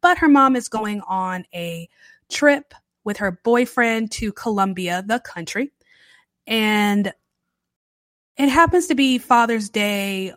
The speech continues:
weekend that she's going, and it's very touchy for her because when she was little, her father passed. And so she was,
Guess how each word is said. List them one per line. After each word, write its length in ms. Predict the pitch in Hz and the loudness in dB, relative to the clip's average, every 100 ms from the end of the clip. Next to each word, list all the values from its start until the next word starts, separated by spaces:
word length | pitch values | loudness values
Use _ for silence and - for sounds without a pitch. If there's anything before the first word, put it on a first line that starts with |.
| - | -12
weekend 560 | 196 196 - 185 175 175 | -8 -8 -6 -6 -6 -6
that 180 | 180 - | -8 -8
she's 240 | 190 175 | -12 -8
going, 460 | 240 247 240 240 - | -2 0 0 -2 -2
and 100 | 254 | 0
it's 100 | 269 | 0
very 280 | 262 269 277 | 0 -2 -2
touchy 320 | - 302 294 | -2 -4 -4
for 120 | 254 202 | -6 -6
her 160 | 190 185 | -8 -8
because 320 | - 208 202 | -10 -8 -8
when 100 | 202 | -8
she 140 | 214 | -8
was 120 | 208 | -6
little, 220 | 285 311 214 | 0 0 0
her 140 | 220 | -2
father 260 | 202 180 175 | -4 -4 -6
passed. 680 | - 202 - - - - _ - - - _ 226 | -2 -2 -2 -10 -10 -10 _ -20 -20 -20 _ -6
And 80 | |
so 140 | - 240 | -2 0
she 160 | 370 | 0
was, 100 | 381 | -2